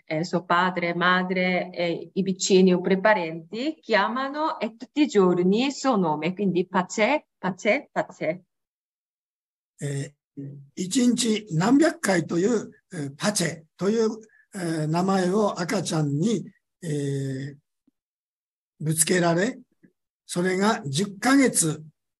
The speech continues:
Speaker 2: 経つと、何万回、何十万回というパチェという一定の、この、えー、サウンドウェーブですね、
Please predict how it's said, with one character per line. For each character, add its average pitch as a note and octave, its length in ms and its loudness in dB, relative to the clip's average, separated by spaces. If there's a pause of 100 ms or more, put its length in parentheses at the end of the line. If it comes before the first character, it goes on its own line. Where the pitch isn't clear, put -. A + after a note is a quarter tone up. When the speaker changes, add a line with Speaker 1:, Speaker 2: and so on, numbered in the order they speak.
(140)
Speaker 2:
経 E3+ 100 0
つ E3+ 160 -6
と、 F#3+ 380 -2 (840)
何 G#3+ 340 2
万 A3+ 240 4
回、 G3 360 0
何 G3+ 380 4
十 C#4 240 4
万 B3+ 300 2
回 G3+ 280 -2
と G3+ 160 -2
い D4 220 2
う D#3+ 80 -10 (360)
パ G3+ 140 0
チ F3 140 -2
ェ - 240 -4 (140)
と G3 140 -6
い B3 260 -2
う - 180 -16 (280)
一 E3 220 -6 (120)
定 A3 260 6
の、 A3 340 2
こ E3 160 -6
の、 E3+ 100 0
え D3+ 180 -2 (280)
ー、 C#3+ 220 -8
サ F#3 220 0
ウ A#3 80 4
ン B3 100 4
ド A#3 160 6
ウ A#3+ 60 4
ェ B3+ 100 8
ー - 20 0
ブ E3+ 80 2
で C3+ 120 -4
す E3+ 140 -6
ね、 G3 120 0